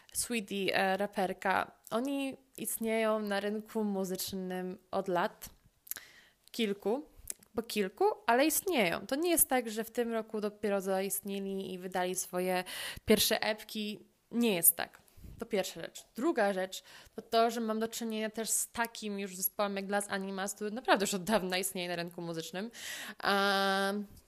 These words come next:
dopiero dos-, dostał nominację, która bardzo mnie cieszy, bo, e, ich album, e,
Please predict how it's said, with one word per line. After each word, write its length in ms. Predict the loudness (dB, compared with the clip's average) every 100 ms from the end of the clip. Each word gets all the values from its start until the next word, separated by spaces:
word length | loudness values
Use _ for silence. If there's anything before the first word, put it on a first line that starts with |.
| -14
dopiero 280 | -12 -6 -4
dos-, 180 | -4 -6 -8
dostał 300 | -4 -2 -2
nominację, 480 | -2 -6 -6 -8 -8 _
która 220 | -2 -2
bardzo 460 | -2 -2 -2 0 -2
mnie 200 | -2 -4
cieszy, 420 | -4 -4 -2 -8
bo, 420 | -2 0 2 0 -4 -14 -16 -12 -8
e, 200 | -6 -4
ich 300 | -6 -2 2
album, 720 | 4 4 2 0 0 0 0
e, 440 | 0 2 2 0